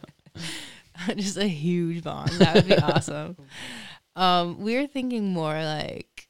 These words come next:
Speaker 1: um, underwater sea creature type
Speaker 2: Mm.
Speaker 1: vibe and mermaids.
Speaker 2: Okay.
Speaker 1: So that's kind of our vibe for that one.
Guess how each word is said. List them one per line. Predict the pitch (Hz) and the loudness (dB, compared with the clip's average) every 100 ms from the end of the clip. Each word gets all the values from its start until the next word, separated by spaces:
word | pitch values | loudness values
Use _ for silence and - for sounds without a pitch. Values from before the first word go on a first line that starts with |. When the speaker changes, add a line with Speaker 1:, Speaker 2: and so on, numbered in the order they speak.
| - | -12
Speaker 1:
um, | 90 65 - - _ _ _ _ _ _ - | -12 -10 -14 -18 _ _ _ _ _ _ -12
underwater | 151 170 160 147 | -4 -2 0 -2
sea | 156 - - 175 | -4 -8 -6 -8
creature | 156 170 156 156 - - - _ _ | -8 -10 -8 -10 -10 -12 -18 _ _
type | - 156 85 78 - | -14 -8 -8 -8 -10
Speaker 2:
Mm. | - 139 113 107 104 165 | -2 0 0 -4 -8 -12
Speaker 1:
vibe | - 113 98 170 180 _ - | -10 -8 -10 -10 -14 _ -10
and | 165 165 | -6 -4
mermaids. | 165 165 160 160 165 - 175 175 - - | -4 -6 -6 -8 -10 -12 -14 -18 -16 -4
Speaker 2:
Okay. | 127 131 107 107 113 _ _ _ - | -2 -2 -4 -4 -6 _ _ _ -16
Speaker 1:
So | - 175 170 | -6 -4 -2
that's | 180 214 | -4 -4
kind | 208 175 | -6 -6
of | 165 | -6
our | 151 | -8
vibe | 151 151 | -8 -12
for | - | -14
that | 160 147 | -16 -12
one. | 165 160 | -10 -10